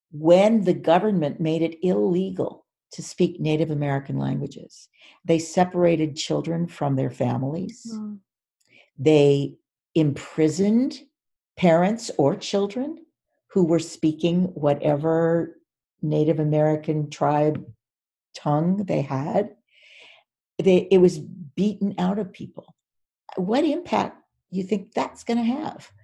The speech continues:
Speaker 1: You know, they were successful. They were successful in pretty much eradicating that identity as a, as something that people had pride in and could be successful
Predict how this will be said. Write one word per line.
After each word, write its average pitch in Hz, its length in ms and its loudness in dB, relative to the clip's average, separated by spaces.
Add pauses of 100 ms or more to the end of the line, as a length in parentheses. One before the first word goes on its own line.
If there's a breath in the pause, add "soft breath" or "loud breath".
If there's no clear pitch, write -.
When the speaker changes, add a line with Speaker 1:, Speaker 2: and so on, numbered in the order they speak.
(760)
Speaker 1:
You 185 100 -2
know, 220 140 0
they 233 180 4
were 330 120 6
successful. 494 960 4 (580)
They 202 100 4
were 254 100 4
successful 320 760 4
in 202 280 0 (320)
pretty 233 220 0
much 247 260 2
eradicating 196 1080 2 (1120)
that 202 420 2
identity 240 720 -2 (400)
as 180 200 2
a, 180 240 0
as 185 200 0
something 190 380 0
that 185 180 -2
people 185 380 -2
had 170 360 0
pride 180 380 -2
in 220 420 0 (400 loud breath)
and 170 240 2
could 180 160 0
be 185 140 2
successful - 840 -4